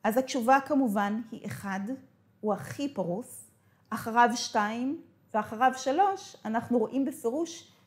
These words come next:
שיש כאן אטום פחמן פנימי ביותר, שאף אחד לא יכול לגשת אליו, ולכן הוא מנוטרל מבחינת התחושה שלו לת-, למולקולות שכנות. כשאנחנו מדברים על חוזק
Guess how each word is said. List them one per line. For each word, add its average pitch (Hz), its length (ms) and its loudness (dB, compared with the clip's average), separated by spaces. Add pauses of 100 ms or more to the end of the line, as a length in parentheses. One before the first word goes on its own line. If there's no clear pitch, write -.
(100)
שיש 262 420 2
כאן 262 140 2
אטום 285 340 -2
פחמן 269 420 0 (100)
פנימי 240 440 -2
ביותר, 240 520 0 (540)
שאף 277 640 0
אחד 254 280 -2
לא 233 80 0
יכול 240 260 -4
לגשת 254 420 -6
אליו, 160 160 -6 (520)
ולכן 226 400 -2
הוא 311 80 0
מנוטרל 277 560 0
מבחינת 233 580 2 (380)
התחושה - 640 -8 (140)
שלו 185 320 -8 (320)
לת-, 208 380 0 (120)
למולקולות 190 760 -2 (120)
שכנות. - 520 -10 (3500)
כשאנחנו 330 440 2
מדברים 294 380 4
על 262 120 4
חוזק 262 420 4